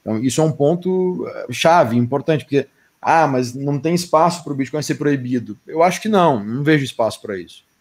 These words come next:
Mas não muda que, eventualmente, né, a gente não sabe a cabeça do cara que vai assumir o próximo governo, da cabeça,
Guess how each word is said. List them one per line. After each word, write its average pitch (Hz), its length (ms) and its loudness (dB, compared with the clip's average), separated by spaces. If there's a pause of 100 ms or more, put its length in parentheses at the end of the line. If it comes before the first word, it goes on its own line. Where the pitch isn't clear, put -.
(360)
Mas 127 180 -2
não 151 120 0
muda 139 340 0
que, 160 540 -2 (260)
eventualmente, 127 720 -2
né, 127 200 -4
a 123 40 -6
gente 117 320 -10
não 147 80 -4
sabe 156 220 4
a 139 40 0
cabeça 123 400 0
do 131 80 -8
cara 135 180 -2
que 131 80 -8
vai 135 100 -2
assumir 135 200 -8
o 143 60 -6
próximo 135 340 -4
governo, 135 480 0
da 98 80 -14
cabeça, 113 460 -8